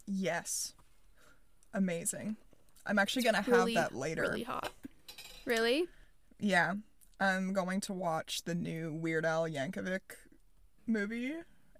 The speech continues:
Speaker 1: and
Speaker 2: Okay.
Speaker 1: with some friends, and we're gonna get cozy and drink hot chocolate and Rumple Minze. And
Speaker 2: Oh, that sounds lovely.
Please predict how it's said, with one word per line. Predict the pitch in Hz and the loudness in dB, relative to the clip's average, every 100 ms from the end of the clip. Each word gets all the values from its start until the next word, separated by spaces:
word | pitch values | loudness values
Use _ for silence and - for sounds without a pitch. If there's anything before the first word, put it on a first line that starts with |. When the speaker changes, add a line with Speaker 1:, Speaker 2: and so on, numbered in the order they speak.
| - | -4
Speaker 1:
and | 175 151 160 185 | -2 0 2 0
Speaker 2:
Okay. | 247 233 | 2 2
Speaker 1:
with | 247 | 2
some | 285 | 0
friends, | 196 170 165 175 196 | -2 0 2 0 -2
and | 170 | -4
we're | 156 151 | -4 -4
gonna | 127 143 139 | -4 -4 -4
get | 208 - - | -6 -10 -8
cozy | 208 202 202 202 | -8 -6 -4 -2
and | 202 | -2
drink | 196 190 - - | -2 -6 -6 -10
hot | 202 | -8
chocolate | - 202 208 202 | -4 -6 -4 -4
and | 196 | -2
Rumple | 190 214 | -4 -4
Minze. | 214 214 - - - - - | -6 -8 -6 -6 -6 -10 -12
And | 240 233 240 - - - - - - - | -10 -8 -8 -10 -20 -20 -20 -20 -10 -4
Speaker 2:
Oh, | 208 | 0
that | 202 208 | 0 0
sounds | - 196 220 | 0 0 -4
lovely. | 233 95 - 85 120 247 | -2 -4 -2 -4 -2 -4